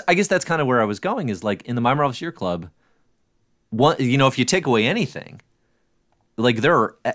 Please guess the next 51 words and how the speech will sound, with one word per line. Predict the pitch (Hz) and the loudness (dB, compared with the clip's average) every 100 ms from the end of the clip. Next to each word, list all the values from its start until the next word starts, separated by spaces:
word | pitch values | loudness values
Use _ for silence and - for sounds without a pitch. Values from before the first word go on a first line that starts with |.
| - | 0
there | 139 120 | 4 4
are | |
phases | 98 - 143 107 80 71 | 2 0 2 2 -2 -12
to | 92 | -14
this, | 82 - - | -16 -16 -4
right? | 107 117 | 0 2
There | 135 | 2
are | 101 - | 0 0
ebbs | 123 135 139 135 | 2 2 2 -4
and | 92 | -6
there | 92 | -6
are | 85 | -8
peaks | - 143 135 95 | -6 -8 -8 -10
and | 92 | -2
valleys. | 120 110 82 85 117 - _ _ _ _ _ | 2 2 -2 -8 -8 -10 _ _ _ _ _
And | 120 117 113 107 | 0 2 2 0
one | 110 135 | -2 0
of | 147 | 0
the | 123 | 0
nice | 110 120 - | 0 -2 -4
things, | 107 95 107 104 | -6 -4 -4 -6
or | |
one | 98 107 | -4 -4
of | 101 | -4
the, | 90 80 - _ _ _ _ _ - | -8 -10 -14 _ _ _ _ _ -16
the | 107 | -10
joys, | 90 110 120 147 - | -4 0 2 2 0
I | 92 | -4
think, | - 95 | -6 -10
of | 80 | -10
going | 92 104 | -6 -6
through | 95 90 | -6 -10
the | |
full | - 190 226 | -8 -4 -2
history | 143 - 90 | -4 -4 -6
of | 80 | -6
Marvel | 78 69 73 143 _ _ _ _ _ _ - | -10 -10 -12 -14 _ _ _ _ _ _ -2
is | 135 127 117 107 - _ _ _ _ | 2 2 2 -2 -6 _ _ _ _
when | 147 151 | -2 0
you | 135 | 0
stick | - 120 | 0 -2
with | 156 208 117 | 0 0 0
it, | 113 - | -2 0
you | 131 | -2
come | - 135 120 | 0 2 4
back | 113 - | 2 2
around | 104 87 85 123 | -2 -2 -4 -6
to, | - 120 | -4 -2
like, | 120 - | -2 -4
real | 80 87 107 | -8 -4 0
highs, | 156 196 87 - | 2 0 0 -10